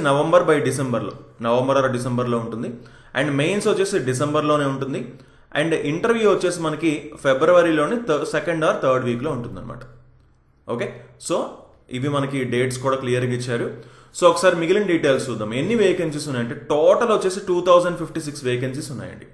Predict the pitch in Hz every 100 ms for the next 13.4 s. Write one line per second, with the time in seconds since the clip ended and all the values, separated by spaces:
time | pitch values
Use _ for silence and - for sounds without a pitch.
0 | - _ - _ _ _ _ _ - 147
1 | 160 175 185 170 165 170 160 151 143 139
2 | 147 139 127 123 220 165 - 120 110 117
3 | 202 123 110 - 254 - 139 151 165 156
4 | 139 226 - 143 135 127 127 127 123 123
5 | 120 - - 113 104 98 101 190 127 101
6 | 87 90 92 - _ _ _ - 120 -
7 | - - - - 185 175 175 175 214 214
8 | 196 175 160 160 226 156 143 151 196 196
9 | 190 175 131 131 131 147 139 120 110 110
10 | 104 98 95 - 139 139 156 170 127 120
11 | 107 87 85 - _ _ _ _ 117 139
12 | 156 180 160 135 139 233 - - - 135
13 | 151 180 185